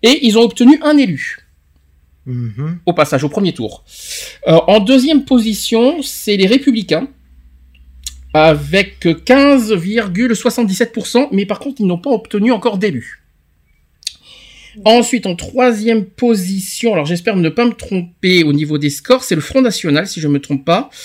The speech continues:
Speaker 1: Le Front National est arrivé troisième avec treize virgule vingt pour cent
Speaker 2: Mhm.
Speaker 1: au niveau national. En quatrième position, c'est la France Insoumise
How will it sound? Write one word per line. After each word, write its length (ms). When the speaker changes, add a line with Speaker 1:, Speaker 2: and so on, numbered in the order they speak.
Speaker 1:
Le 120
Front 220
National 380
est 280
arrivé 240
troisième 400
avec 300
treize 300
virgule 340
vingt 220
pour 240
cent 260
Speaker 2:
Mhm. 540
Speaker 1:
au 40
niveau 200
national. 600
En 100
quatrième 380
position, 500
c'est 140
la 60
France 240
Insoumise 420